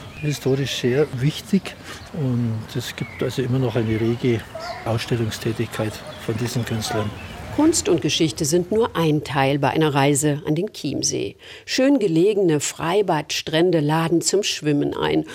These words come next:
Speaker 2: Und im Gegensatz zu anderen bayerischen Seen ist der Chiemsee von ausgedehnten Feuchtgebieten umgeben,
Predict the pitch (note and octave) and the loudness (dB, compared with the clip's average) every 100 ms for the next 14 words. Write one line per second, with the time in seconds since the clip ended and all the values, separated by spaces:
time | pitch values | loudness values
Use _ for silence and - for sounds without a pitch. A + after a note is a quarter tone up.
0 | - - A3+ A#3 A3+ C4 D#4 B3+ A#3+ - | -14 -2 2 2 2 2 2 0 -2 -2
1 | - - A3+ D#4+ G3+ C#3+ D3 F3+ F#3+ - | 0 2 2 2 2 2 2 2 2 2
2 | D3 C3+ G#3+ G#3+ - D#3 - C4 A#3+ F#3 | 2 4 4 4 0 -4 -2 2 2 4
3 | F3+ F3+ - - - G3+ A#3 G3 C#3+ D#3+ | 2 0 -6 -6 0 2 2 -2 0 2
4 | D#3 D#3 A3 - - D#3 C#3+ - - B2+ | 2 0 -4 -4 0 2 2 -2 -8 -6
5 | D3 - D3+ D#3+ D3+ E3 D3+ D3 D3+ | -8 -2 0 2 0 2 2 4 2